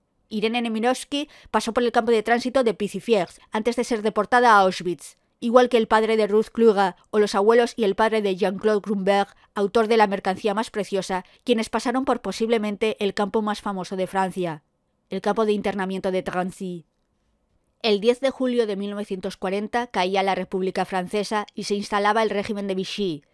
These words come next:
con lo que Francia quedó dividida en dos, una parte fascista y la otra directamente ocupada por los nazis.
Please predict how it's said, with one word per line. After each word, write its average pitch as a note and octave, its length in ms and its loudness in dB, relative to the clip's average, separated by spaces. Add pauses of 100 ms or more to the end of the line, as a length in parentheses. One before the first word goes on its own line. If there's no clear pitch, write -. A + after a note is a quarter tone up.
(120)
con G#3 120 2
lo G3 120 2
que G3 80 -2
Francia A3+ 420 2
quedó F#3+ 220 0
dividida G3+ 540 0
en G3+ 160 -4
dos, F#3 420 0 (240)
una A#3+ 200 2
parte G3 220 -2
fascista G#3+ 680 -2 (140)
y A#3+ 100 0
la A3+ 140 6
otra B3+ 220 2
directamente B3+ 640 0
ocupada G3 360 2
por G3 120 0
los F#3+ 120 -2
nazis. F#3+ 480 -2